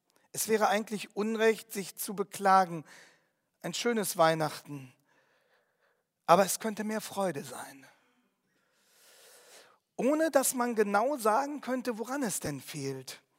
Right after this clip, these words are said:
Oder ist das vielleicht nur eine Verklärung aus Kindertagen, wo der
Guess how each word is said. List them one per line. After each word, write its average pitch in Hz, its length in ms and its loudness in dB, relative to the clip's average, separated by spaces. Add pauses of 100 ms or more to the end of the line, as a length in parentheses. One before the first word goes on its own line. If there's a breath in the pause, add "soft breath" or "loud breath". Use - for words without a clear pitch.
(800 soft breath)
Oder 208 480 8 (220 loud breath)
ist 190 120 0
das 226 140 8
vielleicht 233 320 6
nur 240 100 6
eine 202 160 4
Verklärung 247 480 0
aus 185 180 2
Kindertagen, 262 760 6
wo 226 140 6
der 202 240 12